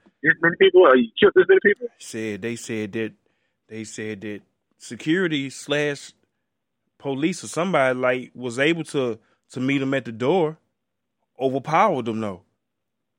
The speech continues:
Speaker 2: You know what I'm saying?
Speaker 1: Yeah.
Speaker 2: Overpowered them. Like, you
Speaker 1: How you get overpowered gun? That's
Speaker 2: I know,
Speaker 1: crazy.
Speaker 2: I know.
Speaker 1: Shoot my way out. I done killed this many people already. <laughs>
Speaker 2: Oh,
Speaker 1: Come on.
Speaker 2: overpowered. I'm, I'm talking about just to even,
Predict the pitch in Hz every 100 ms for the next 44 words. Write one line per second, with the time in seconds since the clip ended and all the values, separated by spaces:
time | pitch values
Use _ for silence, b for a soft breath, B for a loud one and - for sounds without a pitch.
0 | _ 120 120 123 131 143 190 233 262 -
1 | _ _ _ - 120 143 143 165 240 214
2 | 110 101 _ _ _ _ _ 98 101 92
3 | 123 151 165 143 151 - 165 131 107 -
4 | 175 190 120 - 113 107 - 262 190 117
5 | 165 - 104 123 110 95 _ - - 147
6 | 160 170 185 220 185 139 160 - 180 208
7 | - 160 156 156 170 202 185 170 - -
8 | - _ _ _ _ _ - 110 113 -
9 | _ - - 135 110 123 147 151 135 143
10 | 139 123 127 151 135 117 113 113 135 -
11 | 131 113 110